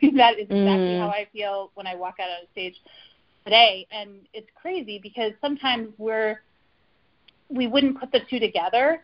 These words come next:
Speaker 1: You know what I mean? It's like,
Speaker 2: Mm-hmm.
Speaker 1: "Oh, well, you know, for you, you're like, 'I was an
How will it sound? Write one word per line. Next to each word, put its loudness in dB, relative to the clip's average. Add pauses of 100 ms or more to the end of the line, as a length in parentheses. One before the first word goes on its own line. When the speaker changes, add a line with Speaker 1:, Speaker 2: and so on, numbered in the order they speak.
(120)
Speaker 1:
You -4
know 0
what 4
I 6
mean? 4
It's 2
like, 6
Speaker 2:
Mm-hmm. 0
Speaker 1:
"Oh, 0
well, 4 (640)
you -10
know, 0
for -2
you, 0
you're 0
like, 4
'I -2
was -2
an -18